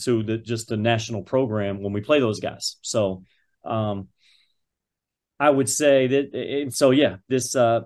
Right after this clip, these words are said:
this Hood game, we were tested, and, you know, all the credit to those guys and their coaching staff, great game plan, and it just gave us all kinds of problems. And, and we just,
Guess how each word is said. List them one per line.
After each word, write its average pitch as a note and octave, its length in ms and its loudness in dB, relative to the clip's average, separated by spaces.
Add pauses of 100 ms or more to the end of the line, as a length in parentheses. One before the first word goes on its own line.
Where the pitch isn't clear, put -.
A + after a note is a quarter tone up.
this A#2 240 -6
Hood C3+ 200 0
game, A#2+ 240 2
we B2 100 2
were G#2+ 120 -2
tested, B2+ 600 0
and, G2+ 200 -6 (580)
you A2 120 -8
know, G2+ 100 -4
all B2 220 4
the A#2 80 0
credit A#2+ 320 0
to A#2+ 100 -6
those A#2+ 240 0
guys A2 340 -2
and G#2+ 100 -6
their G2+ 120 -6
coaching A#2 360 -2
staff, F#2+ 440 -4
great A2+ 240 -2
game A#2 220 0
plan, A2+ 360 -2
and G2+ 120 -4
it A2+ 60 -2
just G#2+ 200 -6
gave G#2 160 0
us G2 100 -8
all G#2+ 120 -2
kinds G#2 220 -4
of F#2 60 -10
problems. G2+ 400 -2
And, F#2+ 240 -6
and G#2+ 100 -6
we A2 120 0
just, - 240 -4